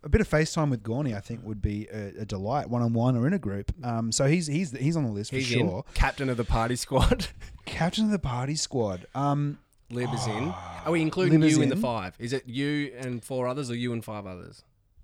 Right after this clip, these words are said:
Speaker 1: Uh, it's, it's probably gonna have to be me and, me and four others if we're gonna be really strict about the, um, the covid
Speaker 2: Okay,
Speaker 1: kinda
Speaker 2: it's, it's
Speaker 1: situation
Speaker 2: five,
Speaker 1: here.
Speaker 2: of course, w-, which we, you have to be. Um,
Speaker 1: Yeah, that's
Speaker 2: and
Speaker 1: right.
Speaker 2: Okay, so we got,
Speaker 1: Um,
Speaker 2: you got Libba, Gorny.
Speaker 1: Yep.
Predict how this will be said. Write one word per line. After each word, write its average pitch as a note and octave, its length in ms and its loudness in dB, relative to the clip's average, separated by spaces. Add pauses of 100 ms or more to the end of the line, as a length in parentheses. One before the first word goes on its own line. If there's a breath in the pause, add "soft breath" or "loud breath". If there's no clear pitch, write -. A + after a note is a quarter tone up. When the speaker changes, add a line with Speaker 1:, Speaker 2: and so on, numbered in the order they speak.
Speaker 1:
Uh, C#3+ 400 4
it's, - 200 -8
it's D3+ 120 -12
probably G3+ 260 0
gonna F3 140 4
have D#3 120 2
to - 60 -16
be C#3+ 60 -2
me C3+ 180 2
and, B2+ 200 -2
me C3+ 140 0
and B2+ 140 -2
four B2 240 -2
others A#2 260 -2
if A2+ 120 -8
we're A#2 60 -4
gonna B2 120 0
be A#2+ 80 -2
really B2 220 0
strict - 300 -6
about A#2 220 -6
the, A#2 200 -2
um, A2 220 -2
the A#2+ 80 -4
covid A2+ 480 0 (160)
Speaker 2:
Okay, C3 280 4
Speaker 1:
kinda B2+ 120 0
Speaker 2:
it's, - 0 -
it's A2+ 100 4
Speaker 1:
situation B2+ 500 4
Speaker 2:
five, A#2+ 60 2
Speaker 1:
here. B2 180 6
Speaker 2:
of F#3+ 80 2
course, - 260 -2
w-, A#2+ 140 -10 (100)
which A#2+ 200 -2
we, G#2+ 240 -4
you A2 140 -6
have G#2+ 160 -6
to - 80 -12
be. A2 340 -8 (480)
Um, A2 180 2
Speaker 1:
Yeah, A2+ 280 4
that's B2+ 180 0
Speaker 2:
and - 80 0
Speaker 1:
right. B2+ 220 4 (600 soft breath)
Speaker 2:
Okay, A#2 200 0
so A2+ 120 -6
we A2+ 60 0
got, D3+ 100 2
Speaker 1:
Um, D3 140 0
Speaker 2:
you G#2+ 140 -4
got - 80 -16 (100)
Libba, A2+ 440 -8 (240)
Gorny. G2+ 280 -8
Speaker 1:
Yep. - 140 -2